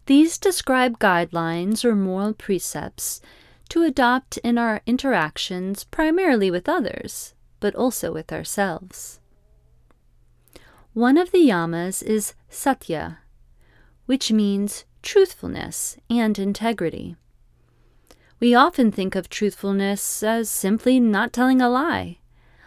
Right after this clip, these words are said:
but how many of us live a life that is actually true in a deep and meaningful way? How many of us live a life full of realness?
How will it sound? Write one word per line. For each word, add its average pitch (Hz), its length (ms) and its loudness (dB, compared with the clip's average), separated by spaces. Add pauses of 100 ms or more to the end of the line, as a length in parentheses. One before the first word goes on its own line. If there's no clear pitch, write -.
(120)
but 254 140 -8 (200)
how 311 200 2
many 254 520 6
of 170 180 -6
us 165 280 -4
live 185 200 -2
a 185 60 0
life 180 540 -4 (400)
that 190 120 0
is 180 220 0 (100)
actually 190 580 -6
true 175 600 -6 (340)
in 180 140 -10
a 175 220 -6
deep - 420 -6 (400)
and 165 260 -4
meaningful 156 640 -6
way? 160 500 -6 (880)
How 220 160 2
many 214 360 4
of 160 160 -2
us 156 440 -10
live 202 440 -4
a 208 60 -2
life 180 680 -6 (220)
full 170 520 -6
of 185 220 -8
realness? 190 960 -4